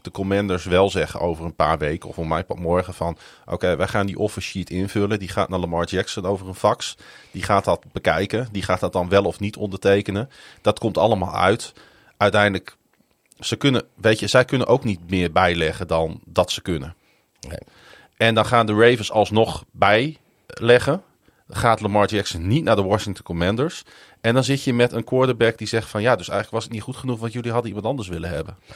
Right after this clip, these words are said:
Speaker 2: Nou, kijk, als, als Brissett en, eh, god weet die andere jongen nou,
Speaker 1: Howell.
Speaker 2: Howell, eh, als die, eh, zichzelf 's ochtends in de spiegel, eh, aankijken, dan moeten ze wel snappen dat ze geen Lamar Jackson zijn.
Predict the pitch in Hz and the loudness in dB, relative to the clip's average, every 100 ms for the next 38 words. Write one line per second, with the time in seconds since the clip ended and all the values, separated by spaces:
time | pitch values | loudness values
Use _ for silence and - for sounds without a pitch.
0 | - - - - - - - - - - | -20 -14 -4 -2 0 0 0 -2 -2 -4
1 | 80 82 - - 95 92 - - 87 85 | -4 -2 -2 2 4 4 0 0 2 2
2 | 85 - 80 82 80 78 73 - 90 82 | 0 -2 2 4 4 2 0 -4 -2 0
3 | 78 87 82 82 80 85 104 87 87 87 | 0 -2 0 0 2 6 6 6 4 0
4 | - - 73 76 73 - 76 - 82 82 | -4 -4 0 0 0 0 -4 -4 -4 -6
5 | - - - - - - - - 80 78 | -12 -20 -20 -20 -20 -20 -12 -2 0 2
6 | 76 - 87 - 82 80 - - - 90 | 0 -2 0 4 4 4 -4 -4 0 0
7 | - 82 - - 82 64 - 107 - 82 | 0 -4 -4 -6 -6 -6 -2 -2 0 -2
8 | - - 73 - 82 95 95 95 - 95 | -4 -2 -2 0 0 2 4 4 4 0
9 | - 80 82 76 78 71 69 69 - - | 0 -2 -2 -2 -2 0 0 -2 -4 -6
10 | 85 67 - 67 - 65 - 76 - 73 | -2 -2 -2 -6 -4 -4 -4 -4 -4 -4
11 | 67 65 64 62 60 - - - - 78 | -4 -6 -6 -6 -6 -8 -8 -10 -10 -12